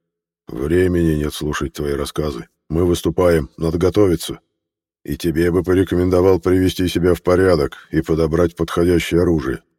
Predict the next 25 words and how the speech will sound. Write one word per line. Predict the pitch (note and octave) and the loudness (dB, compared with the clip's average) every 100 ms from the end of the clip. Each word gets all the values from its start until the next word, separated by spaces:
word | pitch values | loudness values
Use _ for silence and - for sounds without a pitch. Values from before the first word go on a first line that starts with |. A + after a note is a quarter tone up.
| _ _ _ _ _ _ _ | _ _ _ _ _ _ _
«Куда | - C3+ | 2 4
выступаем? | A2 G#2 G#2 F#2+ F2 D2+ _ _ _ | 4 0 -2 0 -2 -2 _ _ _
Я | E2 G2+ | 0 4
не | A#2 | 4
планирую | A2+ C3+ C3+ C3 B2+ | 4 4 6 8 8
умирать | C3 C#3 C3+ C3 | 8 6 6 4
из-за | A#2+ | 0
собачьих | A#2+ C3+ C3 B2 - | 2 2 4 2 2
разборок». | B2 A#2 C#3 E2+ - _ _ _ _ _ _ _ _ _ | 2 4 4 4 -2 _ _ _ _ _ _ _ _ _
«Никто | - E2 G#2 E2+ - G#2 | -2 4 4 2 2 4
не | G2 F2 | 4 2
планирует | E2+ E2 E2 D#2+ D#2+ D#2+ | 2 2 2 4 2 2
умирать. | D#2+ D#2+ E2+ F#2 E2 - _ _ | 2 2 4 2 0 -8 _ _
Все | - F2 G#2 | -4 2 4
мы | G2+ | 6
готовимся | G#2+ G#2 G#2+ G#2 G2 G2+ | 4 6 6 4 2 2
только | A2 A2 G#2+ | 4 4 4
к | - | 2
победе», | G2+ A2+ F#2+ D2 _ _ _ _ _ | 4 6 4 0 _ _ _ _ _
хлопнув | - - D#2+ D#2 D#2+ - | -20 -10 -10 -8 -8 -6
Ильшата | E2 - E2 E2+ | -6 -4 -6 -6
по | D2+ | -8
плечу, | E2 - F#2 | -8 -4 -4
ответил | E2+ E2 E2 | -2 -2 -2
Дакхут. | E2 E2 - F2 | -2 -4 -6 -12